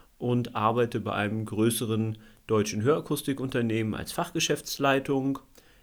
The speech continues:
Nebenbei übernehme ich in demselben Unternehmen Aufgaben im Bereich der Aus- und Weiterbildung,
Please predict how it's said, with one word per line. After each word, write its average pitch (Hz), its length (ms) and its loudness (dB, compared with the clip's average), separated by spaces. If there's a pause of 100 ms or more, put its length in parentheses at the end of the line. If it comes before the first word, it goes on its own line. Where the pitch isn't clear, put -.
Nebenbei 110 540 4
übernehme 123 580 0
ich - 200 -6
in 107 100 -2
demselben 123 400 2
Unternehmen 127 720 0 (260)
Aufgaben 110 760 0
im 110 220 -4
Bereich 101 360 -2
der 101 180 -2
Aus- 101 200 -4
und 92 120 -4
Weiterbildung, 151 1000 2